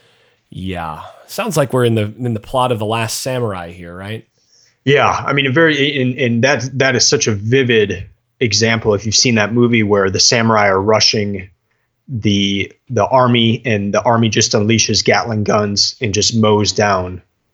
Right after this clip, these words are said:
Speaker 2: the samurai. I mean, you, you kinda get that feel for, for what's going on here. And so th-, this book, Guns, Germs, and Steel, answers that question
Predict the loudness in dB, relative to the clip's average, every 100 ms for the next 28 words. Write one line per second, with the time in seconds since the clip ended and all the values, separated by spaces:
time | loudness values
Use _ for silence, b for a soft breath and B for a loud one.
0 | -6 0 2 2 0 0 -2 0 0 0
1 | -2 0 -2 0 0 2 2 2 2 2
2 | -2 -4 2 4 4 0 2 2 0 0
3 | -2 0 0 0 0 -2 0 0 0 -2
4 | -2 -4 B B B B B B 0 2
5 | 4 4 4 2 0 2 2 2 2 2
6 | 2 0 -6 -2 2 2 0 0 0 2
7 | 2 2 2 0 2 4 4 0 -6 _
8 | _ -4 0 0 0 -2 0 0 0 0
9 | 0 0 -2 -10